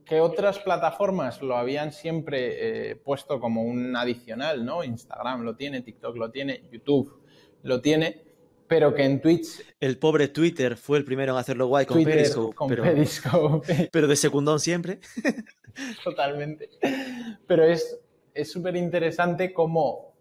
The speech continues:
Speaker 1: el encontrar un formato en el territorio adecuado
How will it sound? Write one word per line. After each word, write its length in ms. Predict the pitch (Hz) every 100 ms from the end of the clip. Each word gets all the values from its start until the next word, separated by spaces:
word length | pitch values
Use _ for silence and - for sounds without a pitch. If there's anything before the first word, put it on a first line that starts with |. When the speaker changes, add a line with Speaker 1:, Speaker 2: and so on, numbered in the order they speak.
| -
Speaker 1:
el 140 | 127
encontrar 520 | 127 123 127 139 156
un 120 | 185
formato 760 | 170 - 156 156 175 170 139 117
en 160 | 139 135
el 180 | 127 123
territorio 580 | 131 127 113 151 160 160
adecuado 680 | 156 - 156 160 165 240